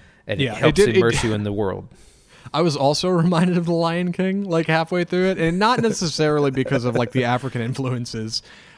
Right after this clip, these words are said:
Speaker 2: um, because of the plot. Like you said, Hamlet as well, and, and I know a lot of people had said this was Shakespearean, and I think that's what they were comparing it to. So we should probably dig into that a little bit, kind of the plot and the main conflict of the movie, um,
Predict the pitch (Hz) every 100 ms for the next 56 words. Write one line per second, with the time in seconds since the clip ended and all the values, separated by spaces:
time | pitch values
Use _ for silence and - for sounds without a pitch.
0 | - 147 143 135 131 113 185 214 202 180
1 | - 202 170 95 156 156 170 180 123 135
2 | 175 131 98 - 143 117 139 120 113 131
3 | 127 139 139 139 139 135 127 123 113 127
4 | 117 110 120 107 - - - - - 147
5 | - - 170 165 135 123 117 131 131 -
6 | 131 131 120 - 110 127 127 117 110 -
7 | 120 139 143 143 - 175 202 185 156 131
8 | 127 123 127 - 107 110 120 117 113 117
9 | 117 113 117 - 139 147 131 120 - -
10 | 131 127 123 120 117 117 120 117 117 -
11 | _ - - _ - 135 127 120 - 117
12 | - 110 113 110 113 107 107 104 107 135
13 | 131 127 123 120 120